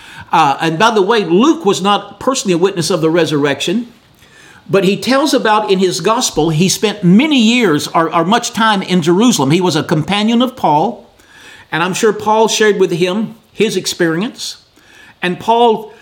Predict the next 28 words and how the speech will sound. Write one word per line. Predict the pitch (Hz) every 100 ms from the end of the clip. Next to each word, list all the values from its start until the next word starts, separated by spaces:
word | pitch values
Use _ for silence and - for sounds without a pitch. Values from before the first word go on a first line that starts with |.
| -
spent | - 208 180
much | 180 214 -
time | 196 196 214 196
with | 165 -
Peter | 220 202 214
and | - 165
other | 202 196
witnesses. | 147 147 147 - 214 - - - - - - _ _ -
But | 214
Luke | 233 320 -
spent | - 262 220
much | 202 269 - -
time | 262 277 226 208
in | 214 208
Jerusalem, | 185 202 269 196 160 170
and | 180 180
he, | 196 - 185
and, | 185
and | 185 185 190
when | 214
the, | 180 170 175
many | 175 196 262
of | 220
the | 196
witnesses | 254 262 220 226 170
were | 170
still | - 226 247 226
alive | 247 269 302 110 - -